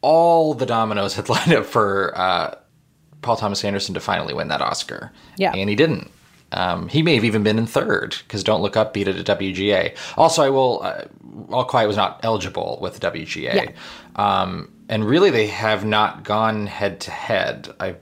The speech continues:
Speaker 1: believe, in, with a, with a significant group. I don't think Critics' Choice nominated it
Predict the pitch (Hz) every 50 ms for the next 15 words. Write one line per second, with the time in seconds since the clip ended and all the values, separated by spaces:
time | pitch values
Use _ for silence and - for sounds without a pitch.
0 | _ _ - - 95 92 87 87 87 92 90 85 - 50 50 - - - - -
1 | - - - - - - - - 113 113 98 113 110 101 104 101 104 92 95 -
2 | - 101 90 101 98 - 117 - - 92 82 - - - 90 90 87 82 78 80
3 | 73 - - - - - _ - - - - - - - 95 95 85 107 104 101
4 | - 113 104 - - 110 104 - - - - 104 98 92 - 98 95 92 90 90
5 | 90 90 90 87 92 87 82 87 87 85 85 - - - - - -